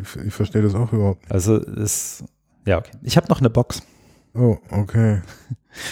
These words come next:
Speaker 2: O E R bedeuten nicht nur einen Austausch der Materialien und ihrer Lizenzen, sondern bedeuten auch einen Kulturwandel.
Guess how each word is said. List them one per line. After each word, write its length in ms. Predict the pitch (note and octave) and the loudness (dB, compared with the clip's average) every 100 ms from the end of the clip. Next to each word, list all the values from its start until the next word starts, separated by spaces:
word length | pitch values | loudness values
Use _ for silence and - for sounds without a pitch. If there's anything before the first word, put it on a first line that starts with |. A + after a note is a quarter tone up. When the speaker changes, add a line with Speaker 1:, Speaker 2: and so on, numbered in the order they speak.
| - | -4
Speaker 2:
O 160 | - A2+ | 4 6
E 60 | |
R 200 | A2 A2 D3 | 8 6 4
bedeuten 420 | C3+ A#2 A2+ G#2 | 6 4 4 2
nicht 220 | C3+ - | 2 0
nur 100 | D#3 | 0
einen 160 | C3 A2+ | 2 2
Austausch 400 | A2 - A#2 - | 0 0 -2 0
der 140 | G2 | -2
Materialien 720 | F#2 - F#2+ F2 E2+ F2 E2+ | -2 -2 0 2 0 -2 -4
und 140 | E2 - | -8 -8
ihrer 200 | F#2+ F#2+ | -6 -4
Lizenzen, 680 | F2 - - F2 - G3+ - _ - - - - | -4 -6 -10 -10 -2 -2 -2 _ -18 -18 -20 -2
sondern 240 | G#2+ A2+ | 4 6
bedeuten 360 | A#2 B2 C3 B2 | 6 4 4 4
auch 180 | F#3 | 4
einen 180 | G3+ G3+ | 4 4
Kulturwandel. 720 | G3+ F#3 G3+ D3+ F#2 E2 G2+ | 4 4 4 4 2 -2 -10